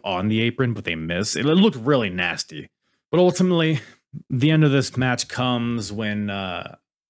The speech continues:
I mean, it's a War Machine. They hit a, an, an insane chain of moves here, uh, like a German suplex, an assisted Ushigoroshi, a power bomb, and then Hanson, who is Ivar, for those unaware,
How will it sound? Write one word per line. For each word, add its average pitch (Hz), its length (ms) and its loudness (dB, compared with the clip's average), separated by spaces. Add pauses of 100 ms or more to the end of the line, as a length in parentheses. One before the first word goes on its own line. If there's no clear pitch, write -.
(120)
I 117 40 0
mean, 113 60 2
it's 104 120 0
a 113 60 0
War 143 180 4
Machine. 110 400 2
They 101 140 0
hit 98 180 -2
a, 90 320 -4
an, 104 280 -6
an 107 80 -4
insane 101 680 -2
chain 107 400 -2
of 85 140 -6
moves 95 420 0
here, 87 400 -2
uh, 87 340 -4
like 87 120 -6
a 87 60 -8
German 92 360 0
suplex, 101 1040 -2 (680)
an 98 160 -6
assisted 98 760 -2
Ushigoroshi, 104 1300 -4
a 87 60 -6
power 107 460 0
bomb, 101 480 2
and 101 120 -2
then 95 140 -4
Hanson, 120 720 -6 (100)
who 92 300 -10
is 107 120 -12
Ivar, 95 560 -4
for - 180 -16
those 87 200 -4
unaware, 87 480 -6